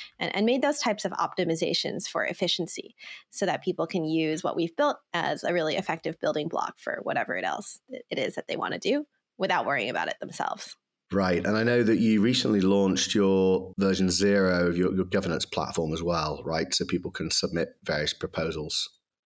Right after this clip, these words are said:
Speaker 1: That's correct. Yeah. I think we're, we're super excited that the bug bounty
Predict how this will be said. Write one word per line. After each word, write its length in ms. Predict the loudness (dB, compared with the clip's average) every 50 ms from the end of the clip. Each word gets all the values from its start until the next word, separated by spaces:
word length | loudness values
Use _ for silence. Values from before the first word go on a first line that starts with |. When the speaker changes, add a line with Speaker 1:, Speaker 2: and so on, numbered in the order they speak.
| _ _ _ -6
Speaker 1:
That's 160 | -4 -4 -4
correct. 500 | -4 -4 -2 -2 -2 -4 -6 -10 -8 -4
Yeah. 340 | -2 0 0 0 0 -2 -4 -8 -14 -20 -20 -18 _ -6
I 40 | -4
think 120 | -2 0
we're, 180 | 0 0 0 2
we're 220 | 2 2 2 0
super 280 | 0 -2 -2 -2 0 -2
excited 760 | -2 -2 -4 -4 -2 0 0 2 2 2 2 0 -2 -2 -2
that 240 | -2 -2 0 -2 -4 -6 -12 -20 -20 _ _ -4
the 200 | 0 2 2 2
bug 280 | 2 2 0 0 0
bounty 600 | 0 0 0 0 0 -2 -2 0 -2 -2 -4 -6